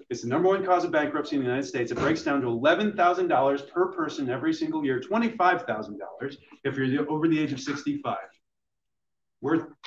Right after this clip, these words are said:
thirty-seven out of thirty-seven industrialized nations when it comes to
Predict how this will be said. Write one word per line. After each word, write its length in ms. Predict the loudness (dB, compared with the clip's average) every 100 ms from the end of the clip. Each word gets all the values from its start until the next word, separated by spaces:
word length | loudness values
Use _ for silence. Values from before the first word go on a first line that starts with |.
| -20 _ _
thirty-seven 960 | 4 4 4 -2 -8 -2 -2 -2 -6 -14 _ -8
out 160 | -4
of 140 | -4 -6 -4
thirty-seven 580 | 0 0 0 -2 -2
industrialized 600 | -2 -2 -6 -8 -8 -8
nations 320 | -10 -8 -8 -6
when 100 | -8
it 160 | -8
comes 160 | -8 -6
to 100 | -8